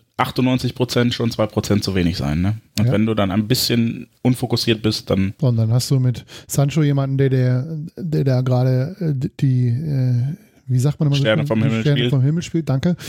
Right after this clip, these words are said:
Speaker 2: Und, äh,
Speaker 1: <laughs>
Speaker 2: ja, dann kommst du halt nicht ran. Dann sitzt du auf der Bank und, äh, bist höchstens Rotationsspieler, dann darfst du in Düsseldorf, darfst du ran und da bist du halt einfach mit der gesamten Mannschaft nicht gut genug und, äh, fällst halt auch nicht, äh, ja, als derjenige auf, der da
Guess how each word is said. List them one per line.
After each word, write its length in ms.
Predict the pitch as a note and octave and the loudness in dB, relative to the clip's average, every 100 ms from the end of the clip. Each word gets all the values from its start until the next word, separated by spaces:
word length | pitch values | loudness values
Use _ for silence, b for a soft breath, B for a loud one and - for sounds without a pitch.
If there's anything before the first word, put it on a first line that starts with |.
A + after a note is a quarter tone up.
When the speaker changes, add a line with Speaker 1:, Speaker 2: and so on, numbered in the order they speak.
| B B B - | B B B -4
Speaker 2:
Und, 180 | C3 B2+ | 0 2
äh, 180 | C#3 C3 | 2 0
Speaker 1:
<laughs> 60 | F#3 | 0
Speaker 2:
ja, 180 | F3 F3 | 0 2
dann 140 | C3 | 2
kommst 200 | C#3+ D3 | 0 0
du 60 | E3 | 0
halt 120 | D#3 | 0
nicht 160 | D#3+ F3+ | 0 -2
ran. 220 | G3+ G#2+ | -2 -2
Dann 180 | - A#2+ | 0 0
sitzt 320 | A2+ C3 - | 0 -2 0
du 40 | C#3+ | 0
auf 120 | A#2 | 0
der 100 | A#2+ | 0
Bank 340 | A#2 G3+ A3 | 0 -2 -2
und, 260 | F#3 D#3+ - | -2 -2 0
äh, 540 | D3+ D3 D3 D3 E3+ D3+ | 0 0 2 0 -4 -8
bist 300 | C4 D#3 C3+ | -2 0 2
höchstens 360 | C#3+ - C#3 E3 | 0 2 0 0
Rotationsspieler, 1160 | F3 C#3 - C#3+ C#3 A#2+ D#3 G3+ - G3+ F#3+ E3+ | -2 -4 -2 -2 0 0 0 -2 -2 -2 0 0
dann 140 | C#3 | 0
darfst 260 | B2+ C3 C#3 | 0 0 0
du 20 | |
in 100 | A2+ | 2
Düsseldorf, 540 | D3+ - E3+ E3+ E3 - B B | 0 0 0 2 0 -4 B B
darfst 280 | - C3 - | 0 0 2
du 40 | A#2 | 0
ran 240 | E3 A#3 - | 0 -2 -4
und 280 | E3+ E3 - | -2 -2 0
da 240 | C#3+ D3+ | 0 2
bist 300 | D3+ C#3+ - | 0 -2 -2
du 80 | C3+ | 0
halt 140 | B2 B2+ | 0 0
einfach 500 | B2+ A#2+ A#2+ - - - - | -2 0 -2 -4 -12 -20 -6
mit 180 | E3+ D#3 | -2 0
der 80 | C#3+ | 2
gesamten 360 | C3 B2 - | 2 0 0
Mannschaft 260 | C3 B2+ A#2+ | -2 0 2
nicht 140 | A#2+ A#2 | 0 0
gut 160 | F#3 | 0
genug 380 | G#3 F#3+ F#3+ F#3 | 2 2 0 0
und, 240 | D3 C3+ | -2 -2
äh, 160 | - D#3+ | -4 -6
fällst 360 | B2+ C3 - C3+ | 0 0 0 0
halt 160 | B2+ | 0
auch 220 | B2+ A#2 | 0 -2
nicht, 240 | C#3 C3 - C#4 _ - | -2 -2 -4 -16 _ -4
äh, 120 | C#3+ _ B2+ | -4 _ -2
ja, 260 | A#2+ A2 - _ _ | 0 0 -6 _ _
als 220 | C#3 C3+ | -4 -2
derjenige 380 | - C3+ C#3 C3 | 0 0 2 2
auf, 160 | C3 B2+ | 0 0
der 100 | B2+ | 0
da 160 | B2 | 0